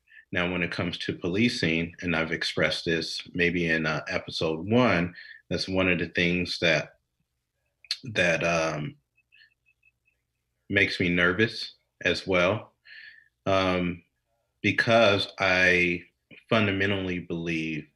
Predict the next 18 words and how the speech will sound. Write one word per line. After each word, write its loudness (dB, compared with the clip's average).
that, -4
um, -6
as 2
you, 2
in -4
institutions 0
or 0
places -2
to -6
where 0
you 0
can -2
have -2
a -4
large 4
amount 0
of -6
power, 0